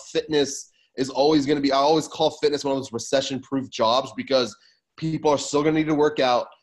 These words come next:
They're still gonna be stressed out of their mind. And if you're the guy or the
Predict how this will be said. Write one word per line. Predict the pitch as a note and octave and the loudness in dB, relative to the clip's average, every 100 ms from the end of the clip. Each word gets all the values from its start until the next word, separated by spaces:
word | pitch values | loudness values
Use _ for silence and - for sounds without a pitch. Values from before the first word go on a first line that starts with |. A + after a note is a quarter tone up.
| _ | _
They're | - | -8
still | A#2+ - D3 | -4 0 0
gonna | D#3 | 0
be | C#3 | -4
stressed | - - C#3+ C#3+ - | -4 0 0 0 -4
out | B2+ C#3+ | 0 2
of | |
their | C#3+ | 2
mind. | C#3 C3 A#2+ A2+ A2 A2 G#2+ - | 2 2 2 2 -2 -4 -8 -2
And | B2+ | -2
if | B2+ - | -2 -4
you're | C3 D#3+ E3 D3+ C3+ _ - | -2 0 0 0 -4 _ -14
the | A2 D#3 C#3+ | -6 -4 0
guy | C#3 C3 A2+ A#2+ | 2 2 2 2
or | A#2+ | 0
the | G#2+ C#3 | -2 -6